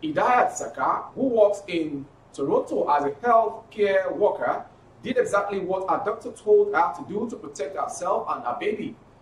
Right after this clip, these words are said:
The thirty-three-year-old mother of four stopped working at the beginning of her third trimester of pregnancy due to high risk complications from prior cesarean birth. What Saka couldn't have known at the time was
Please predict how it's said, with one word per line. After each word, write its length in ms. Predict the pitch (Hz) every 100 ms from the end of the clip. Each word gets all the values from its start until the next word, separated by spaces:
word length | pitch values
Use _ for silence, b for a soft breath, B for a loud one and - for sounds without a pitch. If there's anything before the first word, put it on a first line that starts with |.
| _ -
The 80 | -
thirty-three-year-old 1000 | 226 311 320 254 233 220 214 214 208 202
mother 240 | 190 196
of 320 | 190 - -
four 400 | - 220 - -
stopped 420 | - - 240 - -
working 300 | 226 240 -
at 100 | -
the 60 |
beginning 420 | - - 214 240
of 140 | 214 175
her 140 | 143 -
third 380 | 226 208 202 - - - - - -
trimester 720 | - 269 247 - - 190 -
of 160 | - -
pregnancy 520 | 254 202 - - 190
due 180 | 175 202
to 200 | 202 - 175
high 160 | 180
risk 380 | 180 170 165 - - _ _
complications 640 | - 226 202 - 139 185 214
from 240 | - -
prior 420 | 120 185 175 180 175
cesarean 580 | - - 190 180 175
birth. 320 | - 123 - - - _ _ _ _ _ _ _ -
What 280 | 190 285 -
Saka 400 | - 247 226 214
couldn't 320 | 214 208 208
have 220 | 185 180
known 240 | 190 240 254
at 80 | 202
the 60 | 220
time 400 | - 202 233 202
was 180 | 165